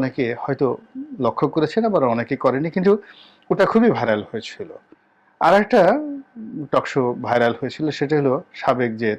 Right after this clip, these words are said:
তথ্য প্রতিমন্ত্রী, আহ, জনাব মুরাদ, ডক্টর মুরাদ, তো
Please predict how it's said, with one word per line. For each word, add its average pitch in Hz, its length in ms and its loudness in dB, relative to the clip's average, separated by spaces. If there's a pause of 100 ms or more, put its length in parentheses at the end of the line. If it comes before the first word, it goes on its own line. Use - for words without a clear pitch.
তথ্য - 220 -2 (320)
প্রতিমন্ত্রী, 113 580 -2 (2000)
আহ, 107 260 2 (1000)
জনাব 123 300 0
মুরাদ, 151 280 4 (200)
ডক্টর 120 300 -4
মুরাদ, 131 240 0 (600)
তো - 40 -4